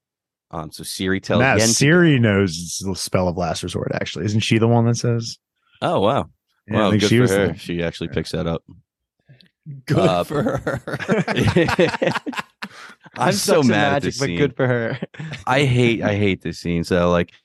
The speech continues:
Speaker 1: she says, you know, "We didn't," or Geralt says, "We didn't come this far just to abandon each other." And Yen looks at him and goes, "So don't abandon me."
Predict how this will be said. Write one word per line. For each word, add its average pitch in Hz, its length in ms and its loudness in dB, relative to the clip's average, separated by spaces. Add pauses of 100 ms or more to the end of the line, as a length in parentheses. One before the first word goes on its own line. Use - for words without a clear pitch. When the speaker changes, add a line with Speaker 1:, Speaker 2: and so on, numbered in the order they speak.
(180)
Speaker 1:
she - 220 -4
says, 113 520 0
you 90 120 -8
know, 101 100 0
"We 104 120 2
didn't," 123 320 2 (300)
or 101 120 0
Geralt 110 360 2
says, 87 200 -4
"We 95 80 -2
didn't 98 220 0
come 95 220 2
this 90 140 -2
far 90 180 0
just 82 200 -10
to 95 80 2
abandon 85 420 -2
each 80 180 -4
other." 78 320 -6
And 82 200 -6
Yen 87 300 0
looks 85 220 0
at 80 80 -4
him 78 60 -2
and 80 140 -2
goes, 82 200 -2
"So 104 140 2
don't 110 280 2
abandon 87 460 -2
me." - 200 -14